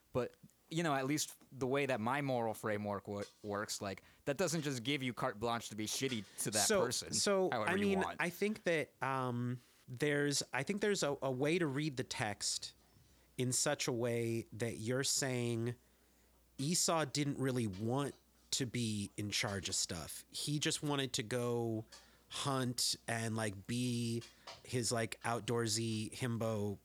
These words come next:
Speaker 2: Bigfoot self, as you put it. Um, and that he didn't wanna be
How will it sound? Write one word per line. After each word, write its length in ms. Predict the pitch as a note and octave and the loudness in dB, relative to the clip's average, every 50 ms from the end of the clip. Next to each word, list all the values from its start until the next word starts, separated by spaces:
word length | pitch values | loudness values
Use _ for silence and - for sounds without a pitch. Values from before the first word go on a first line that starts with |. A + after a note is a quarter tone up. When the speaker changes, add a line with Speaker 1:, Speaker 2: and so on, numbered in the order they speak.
| _ - | _ -4
Speaker 2:
Bigfoot 420 | B2 A#2 G2+ - - A#2+ G#2 F#2+ - - | -4 -4 -4 -4 -4 -4 -4 -4 -6 -8
self, 460 | - - - - A2+ G2+ G2 - - G#2 | -6 -2 -2 -2 -2 -2 -4 -6 -6 -4
as 120 | F2+ F2+ | -4 -4
you 120 | G2 F#2 - - - - | -6 -6 -10 -14 -14 -10
put 160 | - F2+ F#2 | -8 -6 -6
it. 140 | G#2 - - _ _ _ - - - - - - - - - - | -6 -8 -10 _ _ _ -20 -20 -20 -20 -20 -20 -20 -18 -10 -4
Um, 580 | A2+ A#2+ A#2+ A#2+ A#2+ A#2+ A#2+ A#2+ A#2 A#2+ A#2+ - - - - - - | -2 -2 0 0 0 0 0 0 0 0 -2 -4 -6 -14 -14 -6 -4
and 340 | - B2+ B2+ C3 B2+ B2 B2 G#2+ | -2 0 0 0 0 0 0 0
that 320 | G2 C3 B2 A#2+ A#2+ A#2 - - _ - | 0 0 2 2 0 -2 -4 -8 _ -10
he 240 | - - - D3+ E3+ | -6 -4 -2 0 2
didn't 220 | F#3 F#3 E3+ A2+ | 2 2 0 0
wanna 240 | A2+ D3 D3 D3 C3+ | 0 0 0 0 0
be 560 | A2+ - C3 C3 B2+ B2+ B2+ B2 A#2+ A#2+ A#2+ | -2 -2 -4 -2 -2 -2 0 0 0 -2 -2